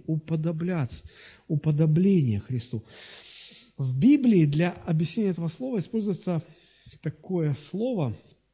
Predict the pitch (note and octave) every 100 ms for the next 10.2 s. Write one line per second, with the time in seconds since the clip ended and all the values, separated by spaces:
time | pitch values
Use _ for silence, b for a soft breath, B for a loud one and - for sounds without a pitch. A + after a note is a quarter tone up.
0 | _ _ _ - C3 D#3+ - D3 A#2 B2
1 | C#3+ E3 C3+ A#2 A2+ G#2+ G2+ G2+ - A2+
2 | G#2+ B2 G2+ - - - G#2+ - G#2+ G#2+
3 | G2+ G2+ G#2 A#2+ A2+ E3 F3 A#2 B G2+
4 | B B B B _ - B2+ A#2+ A2+ G#2
5 | - C3+ - - D#3 C3 - D#3 G3 F3
6 | D#3 E3 D#3 D#3 D#3 D#3 D#3+ D3+ A#2 -
7 | - - _ _ _ _ _ _ _ _
8 | - B B B B G3 F#3 E3+ G3 A3
9 | E3 C#3 E3 C3+ C3+ G#2+ - B2+ - C#3+
10 | A#2+ F2+